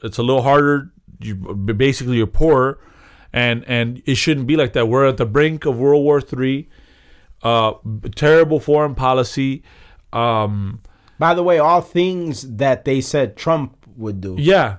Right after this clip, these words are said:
Speaker 1: yeah. And so, I mean, you ought to, you ought to, you know, be a little bit m-, less ill prepared for this stuff, because that's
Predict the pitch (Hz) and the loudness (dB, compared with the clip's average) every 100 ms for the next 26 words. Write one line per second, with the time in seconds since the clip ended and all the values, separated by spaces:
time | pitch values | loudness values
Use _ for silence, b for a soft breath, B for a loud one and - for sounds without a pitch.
0 | _ 139 151 113 113 139 131 - 135 123 | _ -2 -2 -2 -4 -4 -4 0 2 2
1 | 120 _ _ _ _ _ _ _ _ _ | -2 _ _ _ _ _ _ _ _ _
2 | - 139 143 135 131 123 147 151 165 165 | -4 -2 -2 -4 -4 -2 2 4 2 0
3 | - 170 143 135 139 143 147 - 170 175 | -4 -4 -4 -4 0 2 0 -4 -8 -6
4 | 170 - 151 160 135 139 - - _ 117 | -6 -10 -8 -4 -2 -4 -8 -18 _ -8
5 | 104 151 143 156 160 151 143 _ - 120 | 0 0 2 2 2 0 -4 _ -12 -8
6 | 131 175 - _ _ - 127 160 - - | -8 -10 -16 _ _ -2 2 2 0 -2
7 | 165 151 - 139 151 180 175 113 139 127 | 2 2 0 0 4 4 2 -2 -2 -2
8 | 110 143 127 - 113 131 117 - b b | -2 -2 -2 -4 -2 0 -2 -6 b b
9 | b b b b - 139 147 - | b b b b -2 0 0 -8